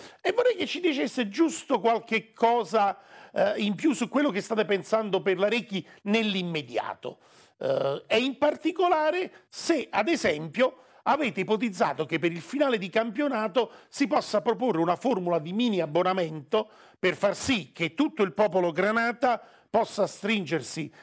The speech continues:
attorno alla Salernitana senza avere poi il problema di dover condividere la bigliettazione con tifoserie che, eh, giustamente premono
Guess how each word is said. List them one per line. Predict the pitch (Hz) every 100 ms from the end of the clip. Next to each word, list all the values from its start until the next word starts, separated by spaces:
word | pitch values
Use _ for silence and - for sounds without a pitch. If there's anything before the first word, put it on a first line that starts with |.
| -
attorno | 175 180 - 262 202
alla | 196 202
Salernitana | 262 269 226 226 226 240
senza | 226 240 - 214
avere | 208 202 190
poi | 220 202
il |
problema | 156 226 196 214 220
di | 170
dover | 165 185 180
condividere | - 190 185 202 185 185 156 - - -
la | 180
bigliettazione | 151 196 196 196 220 208 165 175 202 160
con | 156 156 151 143
tifoserie | 156 160 147 160 143 165
che, | - 135 - -
eh, | - 131
giustamente | 160 - - 165 160 165
premono | 156 170 180 170 165 170 160